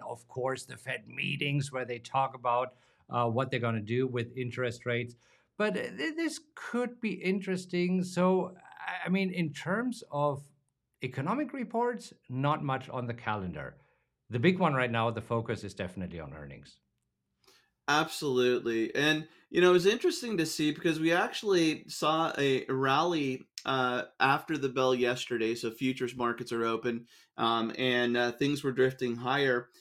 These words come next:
Speaker 2: Uh, this seemed to be driven by, by Netflix, Marcus. And so you had a,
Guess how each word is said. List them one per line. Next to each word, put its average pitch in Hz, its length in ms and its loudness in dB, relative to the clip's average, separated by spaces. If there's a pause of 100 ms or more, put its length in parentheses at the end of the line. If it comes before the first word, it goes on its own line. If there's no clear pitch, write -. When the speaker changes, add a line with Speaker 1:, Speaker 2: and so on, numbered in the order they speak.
(220)
Speaker 2:
Uh, 131 200 2
this 208 220 6
seemed 427 180 4
to 370 40 8
be 311 140 4
driven 247 340 4
by, 196 460 4
by 170 180 2
Netflix, 151 840 -2
Marcus. 131 540 0
And 143 160 0
so 151 260 2
you 151 220 2
had 165 200 4
a, 139 200 2